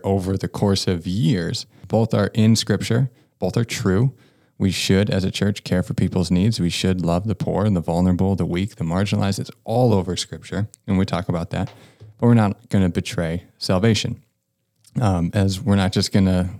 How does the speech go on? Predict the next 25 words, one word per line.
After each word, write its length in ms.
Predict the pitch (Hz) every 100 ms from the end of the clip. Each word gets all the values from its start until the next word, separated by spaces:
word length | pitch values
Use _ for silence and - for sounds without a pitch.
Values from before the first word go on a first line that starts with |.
| -
throw 420 | - - 104 123
that 200 | 107 92
out 280 | 95 113 117
or 100 | 95
go 260 | 82 107 110
to 100 | 101
the 120 | 92
backdrop 640 | 85 92 98 - 98 107 90
about 260 | 92 90
Jesus 480 | 82 92 95 95 90
being 460 | 87 90 90 87 85
Lord 300 | 87 95 95
of 120 | 87
all 200 | 87 95
creation, 680 | - - 82 85 - 113 113
Jesus 320 | 92 90 90 82
being 240 | 92 82
our 80 | 80
King, 320 | - 98 123
salvation 520 | - 85 90 90 87
found 280 | 82 87 87
in 100 | 85
no 180 | 107 113
other 220 | 95 90
name, 300 | 87 90